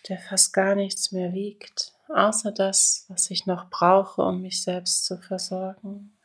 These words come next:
an Wasser und Nahrung. Und jetzt bin ich mir auch ganz sicher, dass ich's bis zum Gipfel schaffen werde.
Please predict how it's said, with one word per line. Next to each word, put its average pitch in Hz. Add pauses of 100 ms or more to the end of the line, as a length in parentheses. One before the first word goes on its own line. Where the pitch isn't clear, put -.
an 190
Wasser 190
und 180
Nahrung. 196 (1600)
Und 190
jetzt -
bin 196
ich 196
mir 196
auch 190
ganz 196
sicher, 196
dass 185
ich's -
bis -
zum 190
Gipfel 196
schaffen 190
werde. 185